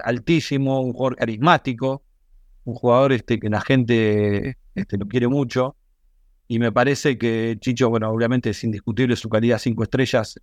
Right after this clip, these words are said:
para todo, pero fue un jugador, este, que marcó la época y fue la continuidad de esa garra boquense que siempre necesitamos tener en el mediocampo.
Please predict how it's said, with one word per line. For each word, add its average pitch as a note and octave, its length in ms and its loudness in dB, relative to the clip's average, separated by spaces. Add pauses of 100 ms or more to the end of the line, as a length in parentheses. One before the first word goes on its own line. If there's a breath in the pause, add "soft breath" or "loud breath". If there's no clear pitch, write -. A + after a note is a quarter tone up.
para G#2+ 200 -4
todo, C#3 500 2 (840)
pero A#2+ 220 2
fue D#3 140 -2
un - 60 -2
jugador, D#3 460 4
este, C#3 260 0
que B2 160 -2
marcó A#2 400 -2
la C3+ 140 2
época D3+ 600 2
y G#2+ 560 -8
fue B2+ 260 -2
la A#2+ 120 2
continuidad A#2+ 540 0
de B2+ 60 2
esa A#2 180 -2
garra B2+ 280 0
boquense B2 460 -4
que G#2+ 80 -8
siempre B2 320 0
necesitamos A2+ 680 -2
tener A#2+ 320 0
en A2+ 140 0
el A2 80 -2
mediocampo. B2 800 0